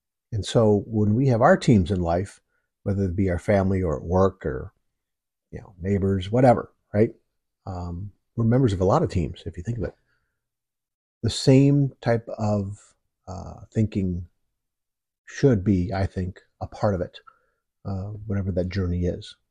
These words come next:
You win in life with people. So that means you try and treat 'em right. That means you try and give your best. That means you try and do things the right way. Um, and especially if you're chasing after something,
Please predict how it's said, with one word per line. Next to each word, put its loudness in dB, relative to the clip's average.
You 0
win 2
in -4
life -2
with -8
people. -6
So -8
that 4
means 4
you -2
try 2
and 0
treat 6
'em 2
right. -6
That -8
means -6
you -10
try -2
and -2
give 2
your 2
best. -6
That -6
means -4
you -8
try -4
and -4
do -2
things -2
the -6
right -4
way. -8
Um, -12
and -4
especially 0
if -2
you're -2
chasing 2
after -2
something, -2